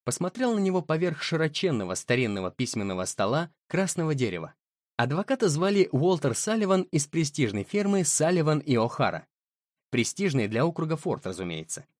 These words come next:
Всего семь адвокатов. Изучив ходатайство о вынужденном банкротстве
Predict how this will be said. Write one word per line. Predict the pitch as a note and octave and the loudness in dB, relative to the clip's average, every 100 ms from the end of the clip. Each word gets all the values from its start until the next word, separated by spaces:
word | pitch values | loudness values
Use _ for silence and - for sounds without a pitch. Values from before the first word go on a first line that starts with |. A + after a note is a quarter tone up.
| _ _ | _ _
Всего | - A2 G2 E3+ | -4 -2 0 0
семь | - G#2 E2+ | 0 -2 -4
адвокатов. | F2+ C3+ A2 - - _ _ _ _ _ _ | -6 -6 -6 -8 -18 _ _ _ _ _ _
Изучив | C3+ D#3+ E3+ B3 | -2 0 -2 -2
ходатайство | F#3 D3+ F3+ C#3+ - B2 | -2 -2 -2 -2 -4 -4
о | A2 C3 | 0 0
вынужденном | B2 D#3+ A2+ G#2 G2+ G2 | 0 0 0 -2 -4 -2
банкротстве | G#2 - G#3+ - G#2+ D#2+ | -4 -2 -4 -4 -8 -8